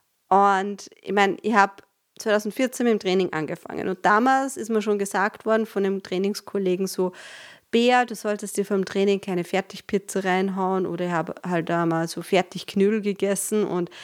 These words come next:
ich hab halt überhaupt nicht so auf meine Ernährung geachtet, sondern irgendwie durcheinander ein bisschen gegessen,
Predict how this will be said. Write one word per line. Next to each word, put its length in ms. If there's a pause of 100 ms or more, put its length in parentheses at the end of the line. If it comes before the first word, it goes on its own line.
(340)
ich 100
hab 160
halt 160
überhaupt 360
nicht 140
so 280
auf 160
meine 220
Ernährung 380
geachtet, 640
sondern 400
irgendwie 440
durcheinander 720
ein 120
bisschen 380
gegessen, 580